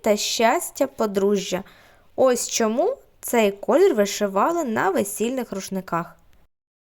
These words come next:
Вишиванка, що має чорні орнаменти, обіцяє власнику багатство та добробут. Білий колір –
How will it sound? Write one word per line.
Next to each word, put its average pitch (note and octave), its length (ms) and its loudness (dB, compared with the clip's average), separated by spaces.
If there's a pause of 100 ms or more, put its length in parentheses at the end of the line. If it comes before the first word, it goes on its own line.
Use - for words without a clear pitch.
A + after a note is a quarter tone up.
(360)
Вишиванка, A#3+ 800 -2
що D4 240 2
має A#3 460 0
чорні G#3+ 580 2
орнаменти, G3+ 880 -2 (360)
обіцяє G3+ 640 4
власнику G3+ 720 0
багатство G3 880 0 (100)
та F#3 160 0
добробут. G#3+ 760 0 (2000)
Білий A#3 520 2
колір – G#3+ 480 0